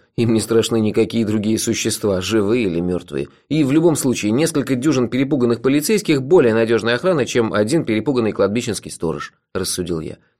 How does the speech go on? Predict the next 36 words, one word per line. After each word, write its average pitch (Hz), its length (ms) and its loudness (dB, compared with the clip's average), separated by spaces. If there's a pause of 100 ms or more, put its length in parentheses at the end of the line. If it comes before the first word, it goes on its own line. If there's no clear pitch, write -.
(120)
Так 156 140 2
что 160 180 2
отправляйся 139 560 2
на 113 80 0
территорию 127 400 2
генерала 117 380 2
Бубуты 160 520 0
за 120 140 0
подкреплением. 92 800 -2 (280)
«Ага, 202 460 4 (140)
он 185 120 6
мне 180 140 6
даст 160 240 4
подкрепление, 120 560 0
пожалуй, 101 460 0 (120)
а - 60 -4
потом 151 260 2
догонит 156 460 4
и 170 80 2
еще 131 320 2
раз 101 160 0
даст». 90 300 -6 (380)
«Даст, 104 340 -2
даст», 95 360 -4
вздохнул 80 460 -10
я. 67 180 -10 (240)
«Просто 151 260 0
не 160 100 2
забудь 208 260 2
сказать 143 300 0
Бубуте, 151 400 0
что - 180 -4
я 151 160 2
его 143 180 2
очень 151 300 -2
прошу, 135 400 -4